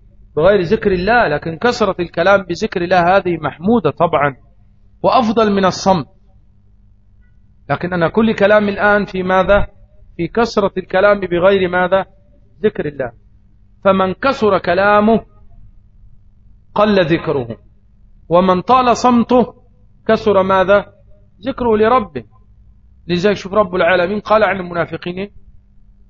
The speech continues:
في كتابه الكريم: "ومن الناس من يعجبك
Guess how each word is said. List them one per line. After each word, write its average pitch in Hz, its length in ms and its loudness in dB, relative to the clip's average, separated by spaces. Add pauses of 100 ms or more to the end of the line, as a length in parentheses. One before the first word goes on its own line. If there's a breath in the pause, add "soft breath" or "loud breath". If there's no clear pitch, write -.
(640)
في 185 120 -8
كتابه 175 400 0
الكريم: 156 360 -6
"ومن 196 260 2
الناس 202 420 0
من 185 220 0
يعجبك 196 640 -2